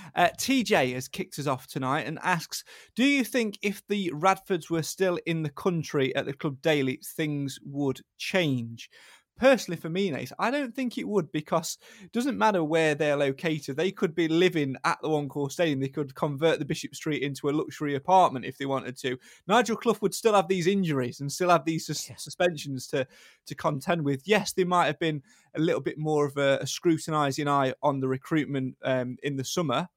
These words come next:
Speaker 1: but I, I don't think where we are now can, can be attributed to that whatsoever for me.
Speaker 2: No, I mean, and, and David Sharp was brought in to, to bridge that gap. And, you know, when he did come in, everybody was,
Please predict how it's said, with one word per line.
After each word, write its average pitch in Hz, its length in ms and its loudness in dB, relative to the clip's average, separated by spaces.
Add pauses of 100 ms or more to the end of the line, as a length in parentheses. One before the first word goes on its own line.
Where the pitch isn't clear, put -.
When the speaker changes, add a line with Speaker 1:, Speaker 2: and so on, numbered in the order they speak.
(400)
Speaker 1:
but - 460 4 (420)
I, 147 260 -6
I - 20 -
don't 165 280 2
think 151 280 -4
where 156 240 4
we 147 100 2
are 135 160 6
now 135 520 0 (100)
can, 139 320 -2
can 147 140 -4
be 143 120 2
attributed 135 600 -4
to 147 140 -6
that 131 200 -2
whatsoever 123 640 -4
for 135 160 -14
me. 131 240 -12 (720)
Speaker 2:
No, 247 220 -4
I 233 60 -4
mean, 226 240 -4
and, 214 120 -4
and 208 160 -4
David 214 300 -2
Sharp 196 320 -4
was 180 80 -4
brought 156 300 0
in 151 300 -4
to, 151 340 -2
to 143 160 -12
bridge 160 260 -2
that 143 220 -2
gap. 165 260 2 (220)
And, 139 360 -2
you 143 140 -4
know, 139 60 0
when 151 140 4
he 143 40 0
did 156 240 0
come 147 160 -2
in, 143 540 0
everybody 139 440 0
was, 139 240 -2